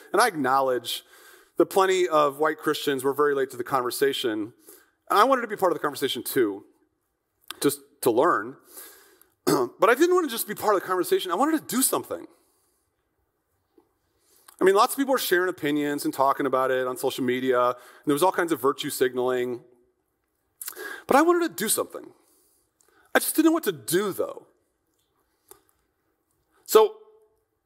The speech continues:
for starters, I just found an organization that I could give money to. Organizations need money.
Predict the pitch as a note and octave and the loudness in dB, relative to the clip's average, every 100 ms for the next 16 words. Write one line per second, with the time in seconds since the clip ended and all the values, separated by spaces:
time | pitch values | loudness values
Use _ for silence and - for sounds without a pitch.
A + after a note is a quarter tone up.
0 | _ _ _ _ - G3 F#3+ F3+ B3 C#4 | _ _ _ _ -2 0 2 4 4 4
1 | E3+ D#3+ C4+ B3 B3+ D4 A#3 B3+ A3 C#3 | 0 -2 -6 -2 0 0 0 0 0 0
2 | C#3+ - F3 B2+ B2 - _ _ _ - | 0 -2 -2 -4 -6 -14 _ _ _ -2
3 | F3 G3+ E3+ G#3 D3 C3+ G3+ - - - | 0 0 -4 -6 -4 -4 -2 -4 -8 -14
4 | _ _ _ _ _ _ _ _ _ _ | _ _ _ _ _ _ _ _ _ _
5 | _ _ _ _ _ _ E3+ G#3+ G3 G3+ | _ _ _ _ _ _ 2 4 2 0
6 | G3+ A3 E3+ C3+ D#3+ | -4 -4 -2 0 0